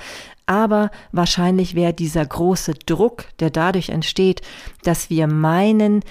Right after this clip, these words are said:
so aussehen zu müssen wie andere Menschen und dann vielleicht sogar noch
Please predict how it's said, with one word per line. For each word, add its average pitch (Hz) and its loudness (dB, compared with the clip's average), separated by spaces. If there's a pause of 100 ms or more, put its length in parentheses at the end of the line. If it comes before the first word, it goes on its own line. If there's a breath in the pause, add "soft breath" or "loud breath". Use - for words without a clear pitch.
(180 loud breath)
so 208 2
aussehen 190 0
zu - -2
müssen 180 0
wie 151 -4
andere 185 2
Menschen 165 0
und 139 -4 (140)
dann 190 2
vielleicht 147 -4
sogar 147 -4
noch 135 -4